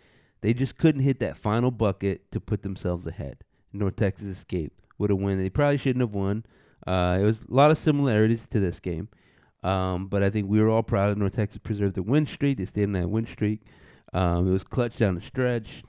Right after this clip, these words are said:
this, that, and the other, right? A lot of good stuff. Um, they didn't, they really didn't play well in that one. I think, uh, a couple guys had turnovers late. Just, you know, um, North Texas won a game, but it didn't play well. We felt real good about that, right?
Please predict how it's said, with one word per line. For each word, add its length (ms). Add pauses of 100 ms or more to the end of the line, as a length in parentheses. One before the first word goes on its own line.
(200)
this, 260
that, 140
and 120
the 80
other, 240
right? 200
A 60
lot 160
of 80
good 180
stuff. 360 (720)
Um, 320
they 100
didn't, 220
they 80
really 220
didn't 180
play 180
well 240
in 60
that 200
one. 120
I 40
think, 260
uh, 440
a 320
couple 220
guys 240
had 140
turnovers 540
late. 300
Just, 240
you 100
know, 200 (400)
um, 400
North 200
Texas 300
won 220
a 40
game, 480 (400)
but 120
it 80
didn't 180
play 220
well. 340
We 120
felt 260
real 160
good 180
about 320
that, 220
right? 180